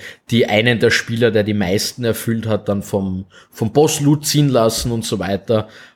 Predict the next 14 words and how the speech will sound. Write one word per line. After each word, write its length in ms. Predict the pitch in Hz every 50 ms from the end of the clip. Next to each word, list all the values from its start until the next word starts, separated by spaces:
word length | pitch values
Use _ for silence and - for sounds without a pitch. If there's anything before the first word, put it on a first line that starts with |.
| _ _
Ähm, 680 | - 104 104 104 101 101 101 202 101 101 101 101 101 98 - _ _ _ _ _ _ _
aber 220 | - 113 113 117 120
natürlich 340 | 117 113 - - 127 110 -
der 120 | - 117
große, 680 | - - 101 107 123 123 - - - 117 113 113 110 98 - - _ -
der 80 | 113 101
große 340 | - 101 107 104 - 120
Faktor 380 | 107 - 101 101 - - - 110
sind 240 | - - 113 98 -
die, 180 | 110 104 101
die 120 | 95 - 101
Boss-Battles, 720 | - 120 120 123 - - 117 113 113 - 120 107 - -
wo 120 | 113 110
jeder 560 | 101 107 110 110 117 117 120 117 120 117 117